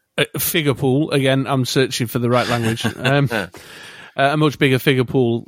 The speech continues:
Speaker 1: uh, that would warrant doing such a thing, whereas Dice Masters is too young comparably to do that. Uh,
Speaker 2: But, I mean, there's nothing to stop us from doing it,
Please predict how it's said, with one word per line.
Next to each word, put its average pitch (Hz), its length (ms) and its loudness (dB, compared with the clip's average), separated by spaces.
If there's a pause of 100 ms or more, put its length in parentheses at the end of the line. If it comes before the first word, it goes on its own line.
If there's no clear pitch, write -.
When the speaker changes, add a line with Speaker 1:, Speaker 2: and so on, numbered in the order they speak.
Speaker 1:
uh, 120 200 -2
that 123 140 2
would 135 160 2
warrant 131 600 0
doing 123 320 4
such - 240 -8
a 113 40 -4
thing, 110 160 -2
whereas 113 180 0
Dice 117 280 0
Masters 107 400 -6
is 107 140 -6
too - 260 0
young 110 380 0
comparably 104 760 -2 (500)
to 123 120 0
do 123 360 2
that. 101 240 -8 (1120)
Uh, 113 220 -6
Speaker 2:
But, 175 180 0
I 139 40 0
mean, 156 120 2
there's 147 140 -4
nothing - 140 -2
to 113 60 -6
stop - 220 -6
us 123 160 0
from 80 160 -6
doing 90 220 -8
it, 120 180 -6